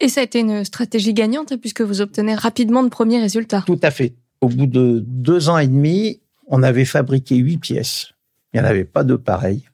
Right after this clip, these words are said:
Speaker 2: Là, Pierre Tourle, le directeur technique, dit, « Il faut passer au banc pour les essayer. Si on veut savoir ce que ça a dans le ventre, ça, c'est une leçon que j'ai apprise, faut pas faire des pièces parfaites. Faut faire des pièces pleines de défauts. Parce que comme ça, si ça tient, on sera robuste après.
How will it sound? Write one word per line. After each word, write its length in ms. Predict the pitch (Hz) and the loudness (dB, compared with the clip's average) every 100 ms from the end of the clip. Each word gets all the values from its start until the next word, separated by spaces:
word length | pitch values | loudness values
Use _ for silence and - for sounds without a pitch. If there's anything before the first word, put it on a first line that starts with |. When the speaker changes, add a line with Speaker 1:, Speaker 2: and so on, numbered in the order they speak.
| _ - | _ -2
Speaker 2:
Là, 160 | 120 | 0
Pierre 280 | 123 127 - | 0 -2 -2
Tourle, 220 | 120 113 | -2 0
le 60 | 113 | 0
directeur 400 | 104 101 - - | 0 0 -4 -6
technique, 420 | - - - - | -8 -4 -4 -4
dit, « 120 | 101 104 | -2 -2
Il 60 | |
faut 200 | - 120 | -2 -6
passer 320 | 110 107 - | -4 -2 0
au 100 | 107 | 0
banc 220 | 98 107 113 | 2 0 0
pour 180 | 107 | 0
les 220 | 98 95 95 | 0 0 -4
essayer. 400 | - 104 87 - _ _ _ | -4 -4 -4 -8 _ _ _
Si 140 | - 127 | -4 -2
on 120 | 113 | 2
veut 100 | 123 | 0
savoir 380 | 123 120 120 117 | 2 0 0 -2
ce 80 | - | -4
que 100 | 113 | -4
ça 200 | - 113 | 0 0
a 40 | |
dans 160 | 107 110 | 0 0
le 80 | |
ventre, 260 | 107 143 147 | 0 0 -2
ça, 140 | - | -4
c'est 240 | 127 - - | -4 -4 -4
une 120 | 113 | -4
leçon 340 | 107 107 123 | -4 -6 -6
que 60 | 107 | -2
j'ai 80 | 101 | -2
apprise, 380 | 98 123 131 - | -2 -2 -2 -6
faut 140 | - | -10
pas 220 | - 131 | -4 -4
faire 200 | 131 123 | -2 -2
des 120 | 110 | -2
pièces 240 | 107 113 - | -4 -6 -6
parfaites. 540 | - - 127 131 _ _ _ _ _ _ _ | -10 -8 -10 -10 _ _ _ _ _ _ _
Faut 140 | - | -6
faire 200 | 107 135 | -4 -6
des 200 | 117 117 | -6 -8
pièces 320 | 123 117 110 - | -6 -4 -6 -8
pleines 380 | _ 147 151 | _ 2 4
de 120 | 131 123 | 4 2
défauts. 380 | 113 - 135 - _ _ _ _ _ _ | 0 -4 -12 -14 _ _ _ _ _ _
Parce 180 | - - | -12 -4
que 120 | - | -2
comme 260 | 110 175 156 | 0 0 0
ça, 180 | - 131 | 0 -2
si 200 | - 147 | -2 -2
ça 180 | 139 | -2
tient, 340 | 131 - 135 139 - _ _ _ - | -2 0 0 -2 -10 _ _ _ -6
on 60 | 104 | -6
sera 240 | - 123 | -2 -2
robuste 540 | 113 135 117 131 - | 2 0 0 -4 -4
après. 320 | 90 - 104 | -10 -10 -14